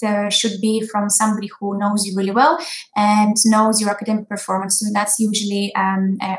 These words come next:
a teacher or a program manager from your high school. Then, uh, obviously, a personal statement where you talk about, um, why you would like to study in this particular university and why you would like to do this particular degree.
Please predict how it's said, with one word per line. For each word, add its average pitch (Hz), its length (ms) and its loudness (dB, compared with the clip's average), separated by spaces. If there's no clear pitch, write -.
a - 40 -10
teacher 247 760 2
or 196 200 2
a 196 140 -6
program 240 300 4
manager 220 720 2
from 208 180 -2
your 196 120 0
high 196 220 -2
school. 190 480 -2
Then, 233 520 4
uh, 226 340 4
obviously, 233 580 2
a 220 60 -10
personal 220 400 0
statement 220 500 -2
where 214 300 2
you 208 580 -2
talk 220 200 0
about, 202 400 -2
um, 196 260 -6
why 208 240 2
you 214 80 -2
would 190 100 -6
like 196 180 -4
to - 60 -8
study 214 380 0
in 202 160 -2
this 226 140 0
particular 240 400 0
university 226 600 2
and 202 200 -4
why 202 160 0
you 214 60 -4
would 214 100 -6
like 208 180 -4
to - 140 -10
do 214 100 -2
this 214 160 -2
particular 202 420 -8
degree. 202 520 -4